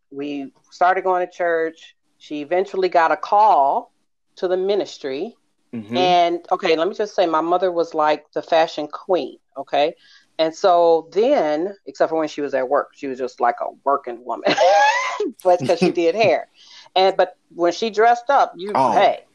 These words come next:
Speaker 2: yeah.
Speaker 1: And plus,
Speaker 2: Yeah.
Speaker 1: again, childhood, again, with her being involved in fashion shows and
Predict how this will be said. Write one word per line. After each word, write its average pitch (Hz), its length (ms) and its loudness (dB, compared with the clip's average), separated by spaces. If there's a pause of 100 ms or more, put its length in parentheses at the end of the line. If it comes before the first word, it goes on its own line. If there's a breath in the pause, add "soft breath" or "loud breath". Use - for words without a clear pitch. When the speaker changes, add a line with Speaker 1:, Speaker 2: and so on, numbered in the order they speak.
Speaker 2:
yeah. 98 360 -2 (140)
Speaker 1:
And 180 240 2
plus, 294 560 4
Speaker 2:
Yeah. 175 240 -2
Speaker 1:
again, 196 360 -2 (160)
childhood, 196 760 0
again, 190 460 -4
with 180 140 -8
her 190 200 -2
being 185 300 -2
involved 165 440 2
in 143 140 -10
fashion 262 440 0
shows 208 580 2
and 143 300 -10